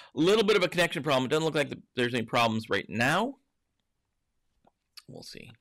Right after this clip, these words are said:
We'll see. Make sure there's nothing happens to that stream. YouTube screaming at me like, "Hey, you're having problems with your bit rate."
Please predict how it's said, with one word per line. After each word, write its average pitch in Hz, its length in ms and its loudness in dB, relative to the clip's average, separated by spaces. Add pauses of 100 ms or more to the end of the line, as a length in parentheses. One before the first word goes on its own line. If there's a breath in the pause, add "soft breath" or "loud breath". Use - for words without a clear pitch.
We'll - 120 -18
see. - 120 -14
Make - 200 -10
sure - 120 -10
there's - 200 -14
nothing - 320 -14 (180)
happens 107 480 -8
to 107 200 -8
that 101 200 -14 (320)
stream. 101 440 -10 (720 loud breath)
YouTube 110 280 -6
screaming 110 340 -6
at - 120 -10
me 92 80 -12
like, - 180 -14
"Hey, 160 320 -4
you're - 140 -14
having 123 260 -10
problems 120 300 -8
with 135 100 -14
your - 80 -12
bit - 180 -8
rate." 98 220 -18